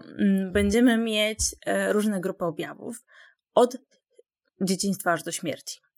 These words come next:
Czyli to, e, z czym się będziemy mierzyć jako dzieci, e, i to, czego się nauczymy, będzie jako dorośli. Na A D H D nie ma lekarstwa, w sensie takim, że nie możemy tego wyleczyć.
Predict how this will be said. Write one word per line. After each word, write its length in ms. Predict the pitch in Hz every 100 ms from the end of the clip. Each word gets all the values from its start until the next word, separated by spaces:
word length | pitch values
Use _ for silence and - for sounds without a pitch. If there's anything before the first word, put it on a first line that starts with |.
| - - -
Czyli 320 | - 214 196 _
to, 200 | 330 349 -
e, 180 | 214 226
z 80 | -
czym 180 | 226
się 140 | 196 208
będziemy 360 | 202 202 202
mierzyć 300 | 202 196 190
jako 240 | 196 185 196
dzieci, 540 | 349 349 - 233 226 - - - -
e, 440 | 214 208 202 202 - _ _ _ _ 226
i 160 | 202 _
to, 120 | 370
czego 240 | 359 254 233
się 120 | 202
nauczymy, 680 | 196 180 - 170 170 277 330 -
będzie 280 | 226 247 226
jako 180 | 214 196
dorośli. 400 | 196 165 - 175
Na 140 | 208
A 60 | 226
D 120 | 233
H 140 | 226
D 160 | 214 311
nie 120 | 302
ma 140 | 262
lekarstwa, 580 | 233 226 196 156 - -
w 60 | -
sensie 260 | 277 269
takim, 320 | 277 285 285 247
że 120 | 240
nie 100 | 233
możemy 300 | 233 254 247
tego 200 | 214 214
wyleczyć. 800 | 208 202 180 - - - -